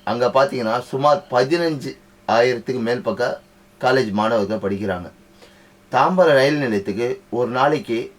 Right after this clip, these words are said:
சுமார் மூணு லட்சம் பயணிங்க புதிதாக வந்து போறாங்க. அவங்க இருவருமே பயன்படுத்தக்கூடிய நடைபாதைன்னு பார்த்தோம்னா, தாம்பரம் ரயில்வே ஸ்டேஷன்ல உள்ள நடைபாதை,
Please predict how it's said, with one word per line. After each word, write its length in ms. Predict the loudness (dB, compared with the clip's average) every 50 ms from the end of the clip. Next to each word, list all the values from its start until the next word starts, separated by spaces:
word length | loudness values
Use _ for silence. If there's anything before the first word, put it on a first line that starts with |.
| -12 -8
சுமார் 300 | -4 2 2 4 4 4
மூணு 320 | 2 2 2 2 2 4 2
லட்சம் 320 | 2 0 0 -2 -4 0
பயணிங்க 520 | 2 2 2 2 0 0 0 0 0 0 -4 -8 _ _ _ _ _ _ _ -20 _
புதிதாக 540 | -8 -4 -2 -2 0 2 2 4 4 4 4
வந்து 300 | 4 2 2 2 0 -4
போறாங்க. 440 | -4 -2 -4 -2 -2 -2 -4 -6 -10 -16 -20 -20 _ -20 _ _ _ _ _
அவங்க 540 | 0 2 4 4 4 4 2 2 2 0 -2 -8 _ _ _ -20 -20 _ _ _ _ -6
இருவருமே 600 | -4 -2 0 2 4 4 4 4 4 2 0 0
பயன்படுத்தக்கூடிய 880 | 2 2 2 2 2 2 0 0 0 -2 -4 -4 -4 -4 -2 -2 -2 -2
நடைபாதைன்னு 800 | -2 -2 0 0 0 2 2 2 2 2 2 0 -2 -2 -2
பார்த்தோம்னா, 540 | -2 -4 -4 -6 -8 -6 -4 -4 -4 -4 -6 -8 -14 _ _ _ -20 -20 -20 _ 0
தாம்பரம் 400 | 2 2 2 4 4 2 4 4
ரயில்வே 280 | 4 4 2 2 2 0
ஸ்டேஷன்ல 500 | 0 0 -2 -6 -4 -4 -4 -2 0 0 0
உள்ள 160 | 0 0 0
நடைபாதை, 500 | -2 0 0 0 0 0 -2 -4 -4 -6